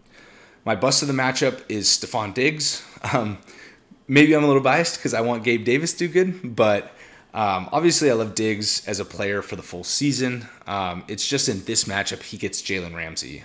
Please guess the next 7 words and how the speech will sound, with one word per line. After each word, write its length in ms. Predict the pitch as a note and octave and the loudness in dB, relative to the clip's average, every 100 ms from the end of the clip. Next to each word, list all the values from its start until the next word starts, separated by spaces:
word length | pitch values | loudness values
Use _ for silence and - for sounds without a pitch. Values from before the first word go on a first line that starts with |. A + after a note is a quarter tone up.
| - | -14
Um, 360 | F2 E2 D#2 E2 | -12 -10 -10 -8
so 120 | G2 | -6
I 80 | F#2 | -4
think 380 | - G2+ - - - - _ _ | -6 -8 -12 -20 -20 -20 _ _
that 200 | G#2 - | -2 0
could 160 | G#2+ - | -6 -10
potentially 760 | - G#2 - F#2+ F#2+ F#2 F2+ | -10 -8 -6 -6 -4 -4 -8